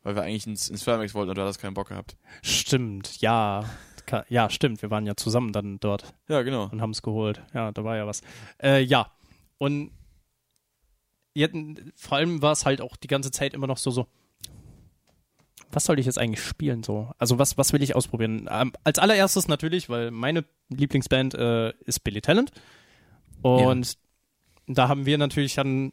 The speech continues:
Speaker 2: erstmal den Schwur, äh, den wir, den du auch schon im Stream, glaub ich, mal erwähnt hast.
Speaker 1: Ah, das kann sein.
Speaker 2: Ähm, den, oder, oder das, die, die, die Wette,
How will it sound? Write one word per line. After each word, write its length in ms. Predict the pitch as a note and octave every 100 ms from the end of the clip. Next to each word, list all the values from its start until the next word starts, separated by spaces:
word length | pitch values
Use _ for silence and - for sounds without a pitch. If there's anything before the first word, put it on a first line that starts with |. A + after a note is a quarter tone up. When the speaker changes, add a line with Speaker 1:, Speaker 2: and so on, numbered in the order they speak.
| _
Speaker 2:
erstmal 300 | C#3 - C3
den 120 | B2+
Schwur, 640 | - C#3+ B2+ F3 F#3 G#3 -
äh, 280 | C#3 C3+ C3 - _ -
den 260 | A#2+ A#2+ A#2
wir, 300 | A#2 A2+ A2+ - -
den 220 | - A#2
du 100 | A#2
auch 120 | -
schon 160 | - A#2
im 80 | A2+
Stream, 300 | - F#3 G3
glaub 140 | E3+
ich, 60 | E3
mal 100 | E3
erwähnt 220 | D#3 D#3+
hast. 260 | E3 E3 - -
Speaker 1:
Ah, 80 |
das 120 | D3+ -
kann 140 | G2+
sein. 200 | G2 G#2+ - -
Speaker 2:
Ähm, 460 | B2+ B2+ B2 B2 A#2+ _ _ - - - _ _ -
den, 340 | B2+ B2 B2 - -
oder, 220 | B2 B2+
oder 140 | A#2+ A#2
das, 280 | A2+ -
die, 120 | - A#2
die, 220 | - B2
die 260 | - A#2
Wette, 240 | A#2 -